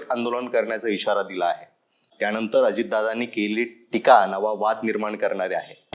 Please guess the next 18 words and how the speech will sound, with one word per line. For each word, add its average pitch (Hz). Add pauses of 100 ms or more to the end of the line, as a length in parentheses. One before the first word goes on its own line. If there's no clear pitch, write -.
(140)
अजितदादांच्या 147
पोटातलं 143
ओठांवर 135
आलं 110
आहे. 90 (380)
त्यांनी 107
कधीतरी 139
जातीसाठी 123
भूमिका 113
घ्यावी, 110
नसता 123 (380)
राज्यातील 139
मराठा 127
समाजाचं 120
उत्तर 113 (120)
आगामी 120
काळात 120
देईल. 107